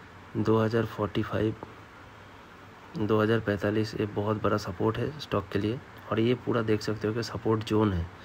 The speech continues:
तो यहाँ से stock फिर से pull back होगा और recover करेगा। आपका पहला जो resistance बना हुआ है यहाँ पे, दो हज़ार एक सौ अस्सी का, ये आपका resistance है।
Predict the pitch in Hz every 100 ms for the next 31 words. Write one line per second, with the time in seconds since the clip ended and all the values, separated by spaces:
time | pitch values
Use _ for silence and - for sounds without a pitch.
0 | - - - - 101 101 117 127 - 127
1 | 123 - - 110 110 - 107 - 110 107
2 | 107 110 107 113 120 156 - - - -
3 | 104 101 101 110 113 117 120 - 110 113
4 | 107 95 - 113 156 - - - - -
5 | - - 113 123 123 120 113 110 - 110
6 | 107 104 104 98 107 110 104 101 110 139
7 | - - - - - 107 101 107 107 117
8 | 117 110 110 - 110 101 - 117 123 -
9 | - - - - - - - - - -
10 | - - - - - - - - 107 110
11 | 110 110 104 104 - 113 113 127 147